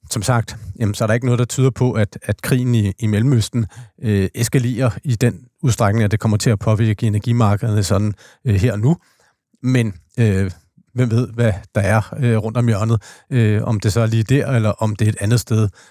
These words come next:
øh, hvor vi, øh, kan jeg sige, <clears throat> se de geopolitiske spændinger,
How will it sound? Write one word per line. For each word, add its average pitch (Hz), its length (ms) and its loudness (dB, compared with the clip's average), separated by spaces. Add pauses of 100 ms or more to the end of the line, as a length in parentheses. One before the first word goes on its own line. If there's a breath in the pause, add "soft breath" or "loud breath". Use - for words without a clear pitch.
(140 loud breath)
øh, 113 300 0
hvor 101 160 -4
vi, 101 160 2 (160)
øh, 117 120 0
kan 92 280 -2
jeg 120 80 4
sige, 107 220 -2 (220)
<clears throat> 165 140 2
se 135 180 -2
de 120 100 -2
geopolitiske 110 560 0
spændinger, 110 500 0